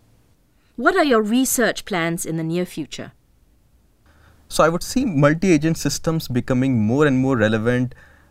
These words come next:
Speaker 2: uh, with the adoption of Internet of Things. Uh, we are going to be surrounded with agents that help us control our cars,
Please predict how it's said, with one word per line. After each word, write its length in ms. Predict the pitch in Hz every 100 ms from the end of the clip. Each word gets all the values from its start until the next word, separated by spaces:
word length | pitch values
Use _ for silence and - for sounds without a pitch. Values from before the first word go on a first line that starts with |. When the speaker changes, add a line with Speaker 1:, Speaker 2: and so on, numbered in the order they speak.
| -
Speaker 2:
uh, 120 | 110 110
with 160 | 117
the 80 | 113
adoption 500 | 107 107 - - 113
of 220 | 110 - -
Internet 420 | 110 110 104 90
of 100 | -
Things. 540 | - 107 92 - - - - _ _ 113
Uh, 120 | 107
we 120 | 120
are 80 | 120
going 260 | 113 135
to 100 | 147
be 80 | 143
surrounded 560 | 135 123 110 113 127 117
with 140 | 104 -
agents 600 | 120 120 127 127 - - - _
that 220 | - 110 -
help 340 | 120 120 -
us 200 | 120 -
control 440 | - 101 - 120
our 160 | 104 98
cars, 480 | - 98 90 -